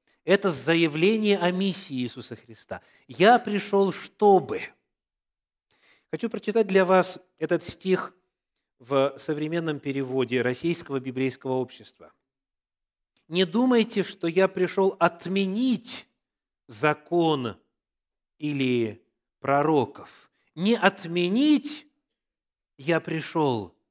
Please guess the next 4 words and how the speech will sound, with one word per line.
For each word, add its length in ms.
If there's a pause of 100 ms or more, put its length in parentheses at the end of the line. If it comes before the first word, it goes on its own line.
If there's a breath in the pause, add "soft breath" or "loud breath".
(480)
а 140
исполнить». 920 (1080 soft breath)
Прямое 640
заявление 1000